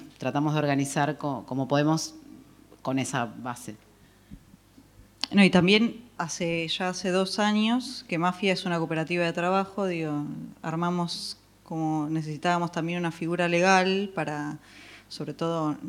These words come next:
Speaker 2: había algunos métodos de facturación que requerían esa figura legal, entonces armamos una cooperativa de trabajo, con todo lo que eso implica, que no es sencillo, es un montón de tramiterío y, y cursos en el inaes y armar un estatuto y todo,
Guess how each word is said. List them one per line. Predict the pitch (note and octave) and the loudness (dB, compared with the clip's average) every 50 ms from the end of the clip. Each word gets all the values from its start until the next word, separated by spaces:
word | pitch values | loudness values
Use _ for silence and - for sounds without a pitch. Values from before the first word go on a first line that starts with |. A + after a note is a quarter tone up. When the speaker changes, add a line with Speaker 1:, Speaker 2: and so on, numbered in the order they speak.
| - - | -10 -8
Speaker 2:
había | - D3+ D3+ D#3+ D#3+ D#3 D3+ D3 D3 C#3+ C#3+ C#3+ - | -6 -4 -2 -2 -2 -2 -2 -2 -2 -4 -4 -6 -6
algunos | - D#3 D3+ D#3+ E3+ E3 D#3 D3+ | -8 -8 -6 -6 -6 -6 -6 -6
métodos | E3+ E3 E3 - E3 D#3+ D3+ D3+ | -6 -8 -6 -6 -6 -6 -6 -6
de | D#3+ D3 | -8 -8
facturación | - D#3+ C3+ - - D#3+ D#3+ D3 - - G3 F#3 F3 E3+ | -8 -10 -10 -6 -6 -4 -4 -2 0 2 4 4 4 2
que | D3+ D#3+ | 0 -2
requerían | D#3 D#3+ D#3+ C#3+ E3 E3+ F3 F#3 F#3 F#3 F3+ | -4 -4 -2 -2 0 0 2 4 4 4 2
esa | F3 F3+ F3+ | 0 -2 -4
figura | E3 F#3 F3+ F#3 F3+ F#3+ F3+ | -2 -2 0 0 0 0 0
legal, | F3+ F#3 F#3+ F#3+ G3+ G#3 G3+ | 0 0 2 2 2 2 0
entonces | F#3+ F3 E3+ D#3+ D#3 E3 D3+ E3+ | -2 -4 -4 -6 -6 -6 -6 -4
armamos | D3+ D3+ E3 E3 E3 E3 E3 - | -4 -2 -2 -2 -4 -4 -4 -4
una | D#3+ D#3+ | -4 -4
cooperativa | D#3 D#3 D3 D#3 D#3 D#3 D#3 E3 E3 E3+ E3 | -4 -4 -4 -6 -6 -6 -8 -6 -6 -6 -6
de | E3 D#3+ | -6 -8
trabajo, | D#3 D#3+ D#3+ E3 F3 F3+ F3 - - G3+ G3 - - | -8 -8 -6 -4 -4 -6 -6 -8 -10 -12 -12 -10 -8
con | E3 D#3+ D#3+ | -8 -6 -4
todo | - G#3 G3 | -2 -2 0
lo | F3+ E3+ | 0 -2
que | E3+ | -2
eso | F3 F3 F#3 | -2 -4 -4
implica, | E3+ F3 E3+ G3 G3 F#3 G3+ G3 F3 | -4 -4 -2 -2 -2 0 0 0 0
que | E3+ | 0
no | D#3 D#3+ E3 | -2 -2 -2
es | D#3+ | -2
sencillo, | - E3 D#3 D3+ - F3+ E3+ D#3 - E3 D#3 D#3 D#3 | -2 -2 -2 -2 -2 -4 -6 -6 -6 -8 -10 -10 -10
es | - - - D3 - - - | -12 -10 -10 -10 -12 -10 -8
un | D#3 D3+ C#3+ C#3+ C#3+ - - - - - - - - - | -8 -8 -6 -8 -10 -14 -18 -20 -20 -20 -20 -20 -10 -4
montón | D#3+ D#3+ E3 - F3+ E3+ E3 | -2 -2 0 0 0 0 2
de | E3+ E3+ D#3+ | 2 0 0
tramiterío | E3 E3 D#3+ D#3 D3+ - D#3+ D#3+ F3+ F3+ E3+ F3 F3 E3+ E3+ E3+ E3+ E3+ E3 | 0 0 0 0 0 0 0 0 0 0 0 0 0 0 -2 -4 -4 -6 -6
y, | D#3+ D3+ D3+ D3+ D3 C#3+ C#3+ C#3+ C#3 C#3+ - - - - - - - - - - | -6 -6 -6 -6 -8 -10 -12 -12 -14 -16 -18 -20 -20 -20 -20 -20 -20 -20 -12 -10
y | C#3 | -10
cursos | C#3 - F3 F3 E3+ E3 E3 - - E3 - - | -4 0 0 0 0 0 -2 -4 -6 -6 -6 -4
en | E3+ E3 | -4 -2
el | D#3+ D#3 D#3 | -2 -2 0
inaes | D#3 D#3 E3+ E3+ E3 D#3+ E3 D#3+ D#3 D#3 D#3 - - - | 0 2 2 4 4 4 4 2 2 0 -2 -4 -6 -8
y | C#3 C#3 C#3 C#3 C#3 C#3 C3+ C3+ C3+ C#3 A2+ | -6 -4 -4 -4 -4 -6 -6 -8 -8 -10 -10
armar | C#3 C#3 D3 D3 E3 D#3+ D#3+ | -10 -10 -8 -8 -8 -6 -6
un | D3+ D3+ | -6 -8
estatuto | D3 - - D3 C#3 - D#3 D#3 D#3+ D3+ - D3 | -8 -10 -12 -14 -10 -8 -8 -6 -8 -8 -10 -12
y | C#3+ C#3+ | -14 -12
todo, | C#3+ D3 D3 D#3 E3 F#3+ A3 A#3+ B3+ C4+ D4+ - | -12 -10 -8 -4 -2 -2 0 0 0 0 -2 -4